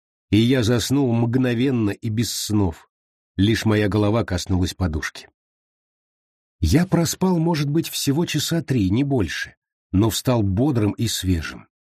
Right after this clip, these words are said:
С удовольствием умылся ледяной водой, долго плескался,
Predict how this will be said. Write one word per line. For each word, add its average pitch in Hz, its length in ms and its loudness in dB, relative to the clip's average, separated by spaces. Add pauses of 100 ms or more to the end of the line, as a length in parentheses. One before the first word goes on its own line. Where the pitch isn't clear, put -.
(320)
С - 160 -4
удовольствием 123 880 0 (300)
умылся 135 540 2
ледяной 120 420 0
водой, 113 480 0 (260)
долго 120 380 2
плескался, 104 760 -2